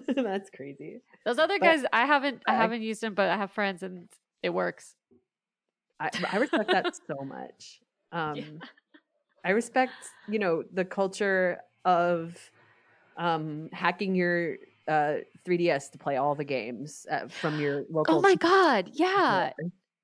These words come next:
Speaker 2: That is, like, I mean,
Speaker 1: The
Speaker 2: ugh.
Speaker 1: Chinatown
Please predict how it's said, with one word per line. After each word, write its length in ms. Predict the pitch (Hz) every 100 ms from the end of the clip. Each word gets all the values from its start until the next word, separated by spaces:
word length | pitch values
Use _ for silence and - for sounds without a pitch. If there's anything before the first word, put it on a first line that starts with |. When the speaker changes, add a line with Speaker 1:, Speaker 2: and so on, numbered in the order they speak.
| _
Speaker 2:
That 300 | 226 302 339 311
is, 240 | 302 - -
like, 380 | 262 220 - _ _ _ _ _ _ _ _ _ _ - - _ _
I 120 | 254
mean, 240 | 269 277 262 - _ _ _ 277
Speaker 1:
The 80 |
Speaker 2:
ugh. 60 | 285
Speaker 1:
Chinatown 520 | 311 220 277 240 233